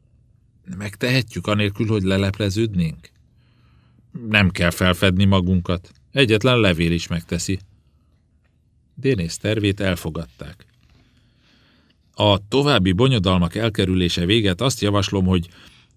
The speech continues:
hajtsunk végre egy kicsit hamarabb a tervünk egyik részét, a vezír leváltását.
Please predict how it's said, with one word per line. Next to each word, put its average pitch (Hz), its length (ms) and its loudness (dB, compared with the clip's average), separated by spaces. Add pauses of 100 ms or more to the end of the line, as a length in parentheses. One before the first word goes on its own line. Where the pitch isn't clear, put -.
hajtsunk 120 560 0
végre 107 600 2
egy 104 300 -2
kicsit 113 380 -4
hamarabb 90 600 2
a 87 80 -4
tervünk 82 520 -4
egyik 85 300 -6
részét, 82 720 -8 (500)
a 104 100 -6
vezír 95 340 2
leváltását. 78 1000 -4